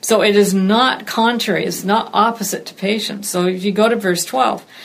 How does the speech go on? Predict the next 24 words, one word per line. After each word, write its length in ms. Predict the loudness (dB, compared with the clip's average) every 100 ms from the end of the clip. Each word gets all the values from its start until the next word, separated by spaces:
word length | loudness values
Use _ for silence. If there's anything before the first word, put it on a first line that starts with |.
| -20
here 220 | -2 2 4
is 140 | 2
the 100 | -2
call 320 | -2 0 2
for 160 | 0 -2
the 200 | -2 -4
endurance 640 | -4 -2 0 0 0 -2
of 120 | -6
the 80 | -6
saints. 480 | -4 -4 -6 -8 -14 _ _ -4
That 160 | -2
is 160 | -2 -2
the 80 | -6
patience 760 | -2 -2 0 -4 -8 -10 -12 -10
of 160 | -8 -8
the 100 | -4
saints. 680 | -6 -6 -12 -12 -12 -14 -18 _ _ _ _ _ _ _ _ _ _ _ -20 -2
Those 280 | 4 4 4
who 120 | 2
keep 320 | 2 0 0
the 80 | 0
commandments 580 | 0 0 2 0 -2 -8
of 120 | -8 -6
God 320 | -6 -6